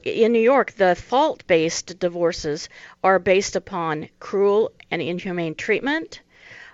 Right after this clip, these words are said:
um, of a spouse or an abandonment if you abandon your spouse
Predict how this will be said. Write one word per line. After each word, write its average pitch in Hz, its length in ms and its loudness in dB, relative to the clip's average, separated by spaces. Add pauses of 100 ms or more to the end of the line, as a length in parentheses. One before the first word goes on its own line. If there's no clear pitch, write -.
um, 202 220 0
of 202 140 -2
a 220 60 -2
spouse 240 560 -2
or 170 300 -2
an 170 220 -2
abandonment 208 640 -2
if 190 120 -4
you 175 140 -2
abandon 160 460 -4
your 254 120 -6
spouse 254 600 -6